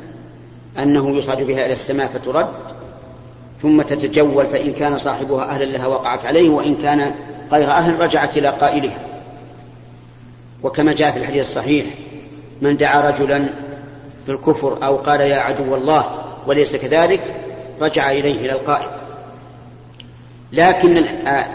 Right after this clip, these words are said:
ال-، الإنسان أحيانًا عند تأديب أولاده مع الغضب يدعو بالشر بدل الخير، بدل من أن يقول: "الله يهديك، الله يصلحك"،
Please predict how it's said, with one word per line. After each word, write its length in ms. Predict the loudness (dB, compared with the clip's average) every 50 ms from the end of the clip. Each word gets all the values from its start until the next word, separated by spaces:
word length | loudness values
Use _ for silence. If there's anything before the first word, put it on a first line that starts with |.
| -10 -8 -6
ال-، 260 | -6 -6 -6 -8 -8
الإنسان 520 | -6 -6 -6 -4 0 0 0 2 2 0 -2 -2
أحيانًا 520 | -6 -4 0 2 4 4 4 4 2 2 0 -2 -10 -10 -12 -12 -14 -14 -14 -14 -10 -2 0
عند 200 | 2 2 2 0
تأديب 360 | -2 -4 0 0 0 2 2
أولاده 420 | 2 2 2 2 2 0 0 -2
مع 180 | -4 0 0 2
الغضب 340 | 2 2 2 2 2 2 2 -2 -8 -12 -12 -14 -14 -16 -16 -18 -18 -18 -18 -18 -8 2
يدعو 340 | 4 4 6 6 6 4 6
بالشر 540 | 6 6 2 2 0 2 4 4 4 2 -2 -6 -8 -10 -10 -12 -12 -14 -10 -2 2
بدل 340 | 2 4 6 6 4 4 2 0 -4 -6 -8 -8 -10 -10 -12 -14 -14 -12 -6 -4
الخير، 320 | -4 -4 -2 -2 -4 -4 -4 -10 -14 -16 -16 -18 -18 -20 -20 -20 -20 -20 -20 -20 -20 -20 -18 -8 0
بدل 280 | 2 4 6 6 6 6
من 100 | 6 6
أن 120 | 4 4
يقول: 220 | 2 2 2 2 2
"الله 160 | 2 2 2
يهديك، 480 | 2 0 0 2 4 6 6 6 4 2
الله 340 | 0 -2 0 0 2 2
يصلحك"، 460 | 0 0 -2 0 0 0 0 0 -4